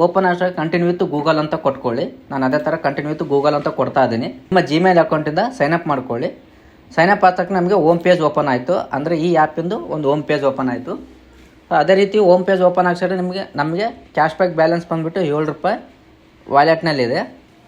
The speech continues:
ನೆಕ್ಸ್ಟ್ ಇಲ್ಲಿ ಕೆಳಗಡೆ coins will convert to cash ಅಂತಿದೆ. ನಾಲ್ಕು ಗಂಟೆ ಮೂವತ್ತು ನಿಮಿಷ ತನಕ ಯಾವುದೇ ರೀತಿ ನಾವೇನಾದ್ರೂ ಕಾಯಿನ್ಸ್ ಅರ್ನ್ ಮಾಡಿದ್ರೆ ಅಷ್ಟರೊಳಗಡೆ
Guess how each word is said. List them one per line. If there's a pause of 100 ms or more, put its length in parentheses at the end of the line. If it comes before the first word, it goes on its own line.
(1080)
ನೆಕ್ಸ್ಟ್
ಇಲ್ಲಿ
ಕೆಳಗಡೆ
coins
will
convert
to (240)
cash
ಅಂತಿದೆ. (140)
ನಾಲ್ಕು
ಗಂಟೆ (560)
ಮೂವತ್ತು
ನಿಮಿಷ
ತನಕ
ಯಾವುದೇ
ರೀತಿ
ನಾವೇನಾದ್ರೂ
ಕಾಯಿನ್ಸ್ (140)
ಅರ್ನ್
ಮಾಡಿದ್ರೆ
ಅಷ್ಟರೊಳಗಡೆ